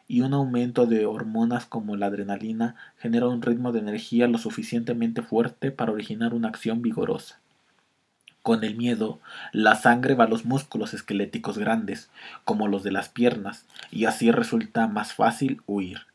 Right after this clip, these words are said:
Y el rostro queda pálido, debido a que la sangre deja de circular por él, creando la sensación de que la sangre se hiela. Al mismo tiempo,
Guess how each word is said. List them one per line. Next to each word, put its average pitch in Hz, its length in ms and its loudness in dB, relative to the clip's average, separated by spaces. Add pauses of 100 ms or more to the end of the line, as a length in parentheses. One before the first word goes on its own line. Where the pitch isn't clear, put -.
(280)
Y - 140 -4
el 220 80 2
rostro 233 400 0
queda 202 300 -2
pálido, - 540 2
debido 107 380 0
a 110 120 -4
que 101 80 -4
la 104 120 0
sangre 123 400 2
deja 113 280 2
de 104 120 -2
circular 104 540 -6
por - 160 -6
él, - 180 -10 (460)
creando 110 440 2
la 107 120 2
sensación 107 540 -6
de 110 100 -4
que - 100 -6
la 101 140 -2
sangre 113 540 -4 (100)
se 95 260 -8
hiela. 110 360 0 (720)
Al 113 200 8
mismo 139 260 0
tiempo, 110 480 -4